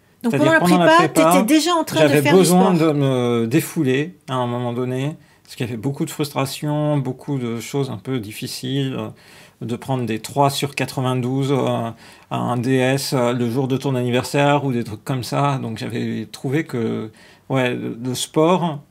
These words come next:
Speaker 2: mais c'était du sport plutôt, euh, light, euh, enfin, c-, par exemple, c'était un, un
Speaker 1: Donc finalement
Speaker 2: kiné ostéo qui m'avait conseillé, par exemple, d'aller faire un peu de course en, en fractionné.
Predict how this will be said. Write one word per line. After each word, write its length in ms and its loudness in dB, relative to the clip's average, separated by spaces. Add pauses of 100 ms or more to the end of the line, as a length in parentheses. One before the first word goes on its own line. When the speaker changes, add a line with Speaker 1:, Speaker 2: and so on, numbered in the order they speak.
Speaker 2:
mais 260 -2
c'était 300 -2
du 160 -4
sport 340 0
plutôt, 540 2
euh, 480 0 (640)
light, 760 -4
euh, 320 -2
enfin, 320 -6
c-, 140 -14 (200)
par 180 2
exemple, 320 -4
c'était 260 -6
un, 340 -2
un 180 -2
Speaker 1:
Donc 160 0
finalement 360 2
Speaker 2:
kiné 380 4
ostéo 440 2
qui 140 -2
m'avait 240 0
conseillé, 540 -2
par 160 0
exemple, 240 -2
d'aller 220 0
faire 300 -2
un 120 -4
peu 200 -4
de 280 -2
course 380 -6
en, 200 -4
en 340 -4
fractionné. 580 -4